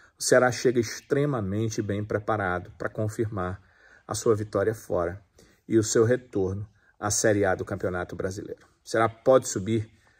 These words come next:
sem vencer? Pode. Mas ele vai precisar de tropeços de um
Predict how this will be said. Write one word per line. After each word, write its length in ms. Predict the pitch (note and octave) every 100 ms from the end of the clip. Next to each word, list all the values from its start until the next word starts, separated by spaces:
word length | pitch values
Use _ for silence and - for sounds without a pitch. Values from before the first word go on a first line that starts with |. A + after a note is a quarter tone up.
| _
sem 300 | - - A#2
vencer? 480 | G#2+ F#2+ - D3 D3 -
Pode. 440 | B2+ G#2 F2 - - _ _ _ _ _ _ _ _ -
Mas 160 | G#2+
ele 140 | A2+ G#2+
vai 120 | A2+
precisar 800 | - - B2+ B2 C3+ G#2+ G#2+ G#2+
de 120 | G#2+
tropeços 960 | - D3 - B2 C#3 - - B2+ - - _ _ - _ _ -
de 460 | A#2+ A#2 A#2+ - D#3
um 280 | F3 F#3